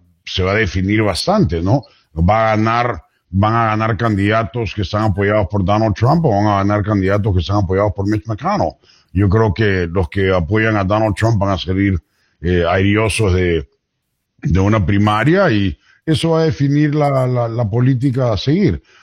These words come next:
Pero como ustedes ambos saben, ¿no? Dos años en política es una eternidad,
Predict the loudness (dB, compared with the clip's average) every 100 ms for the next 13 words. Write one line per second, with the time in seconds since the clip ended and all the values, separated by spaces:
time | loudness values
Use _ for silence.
0 | _ _ 0 2 2 2 2 2 2 2
1 | 0 0 0 0 0 0 -4 -8 _ -2
2 | 2 2 2 0 2 2 2 2 2 2
3 | 0 0 0 0 0 0 2 2 2